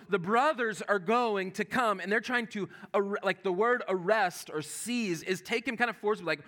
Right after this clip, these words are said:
"We're gonna grab him, and we're gonna take him home. He's bringing embarrassment and shame to our family. Let's get him out." And so we're already seeing some opposition even from his own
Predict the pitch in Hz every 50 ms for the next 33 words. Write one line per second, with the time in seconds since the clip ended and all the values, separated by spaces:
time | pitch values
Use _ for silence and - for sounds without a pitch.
0 | - - - 226 285 277 247 185 170 190 196 208 233 254 262 254 226 185 202 226
1 | 240 233 165 214 196 196 196 196 185 170 156 156 190 220 185 170 202 226 220 208
2 | 196 175 180 165 139 202 208 226 240 240 - - 226 226 214 - 165 165 143 -
3 | - - 226 214 208 202 190 185 - - - - - 214 196 - 185 180 165 -
4 | - 202 202 196 180 170 156 135 - - 196 196 214 170 175 160 180 202 180 165
5 | 160 - 160 170 156 131 - - _ - - _ _ _ _ _ _ _ _ _
6 | _ _ _ _ _ _ _ _ _ _ _ _ _ _ _ - - 196 190 233
7 | 226 233 233 202 214 247 269 269 254 233 - - - 247 240 226 214 202 - 202
8 | 190 - - 214 214 220 - 208 196 170 208 208 - - 202 185 170 - 208 233
9 | 247 233 269 262 208 196 190 190 175 160 - - 170 185 185 190 196 185 160